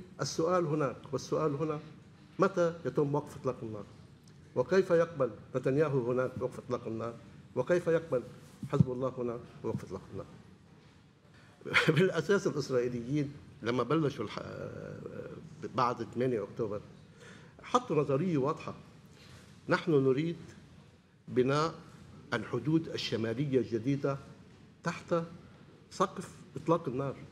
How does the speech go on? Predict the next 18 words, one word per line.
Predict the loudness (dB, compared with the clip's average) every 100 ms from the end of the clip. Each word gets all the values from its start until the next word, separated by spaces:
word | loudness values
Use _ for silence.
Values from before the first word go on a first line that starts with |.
| -18 -20 -20 -20 -20 -20 -20 -18 -2
وبالمقابل | 2 4 4 4 4 4
السيد | 2 2 2 2
نصر | 0 0
الله | 0 -2 -4 -2
حط | -2 -2 -2
معادلة | 2 4 4 4 2 4
واضحة: | 2 0 -4 -10 -16 -20 -20 -14 0
"نحن | 2 4 4
لا | 6 6
نريد | 4 2 2
البحث | 2 0 -2 -8 -14 -18 -20 -20 -20 -16 -4
بالحدود | 0 0 4 4 2
الجنو-، | -2 0 2 0 -2
الجنوبية | -2 -2 0 -2 -2 -2
الجديدة | -2 -2 0 -2 -2
وألف | -2 -4
وتسعمية | -2 0 2
وواحد | 0 -2